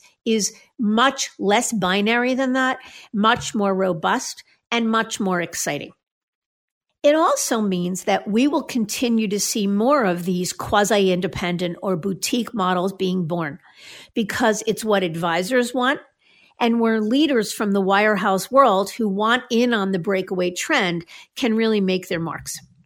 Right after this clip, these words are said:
Thirdly, it's a choice that's good for the industry at large and clients specifically,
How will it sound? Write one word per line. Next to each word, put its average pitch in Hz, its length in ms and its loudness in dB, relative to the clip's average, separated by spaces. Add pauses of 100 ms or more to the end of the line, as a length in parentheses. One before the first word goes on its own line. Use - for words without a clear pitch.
(1120)
Thirdly, 208 720 2 (560)
it's 285 200 -2
a 320 60 -2
choice 381 560 0
that's 269 220 -4
good 277 280 2
for - 160 -4
the 277 100 -2
industry 214 600 -2
at 190 80 -2
large 196 480 -2 (260)
and 220 160 -2
clients 196 520 0
specifically, 175 800 -6